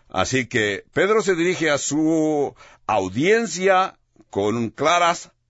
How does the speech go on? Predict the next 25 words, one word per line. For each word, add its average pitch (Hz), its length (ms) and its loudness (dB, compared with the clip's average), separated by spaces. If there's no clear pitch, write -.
advertencias 104 1300 -4
acerca 113 460 -4
de 104 300 -4
saldremos 110 600 -4
de 98 180 -2
este 98 420 -6
mundo. 80 600 -6
Y 113 220 -2
vamos, 151 400 -2
y 131 120 -2
un 180 140 0
día 175 280 2
entraremos 147 680 -2
en 104 140 -2
el 98 300 -4
reino 127 720 -2
de 92 220 -6
Dios. 101 500 -6
Veamos 160 400 0
la 131 180 0
primer 117 340 -4
frase 131 460 -2
del 101 160 -4
verso 110 300 -4
doce. 90 420 -6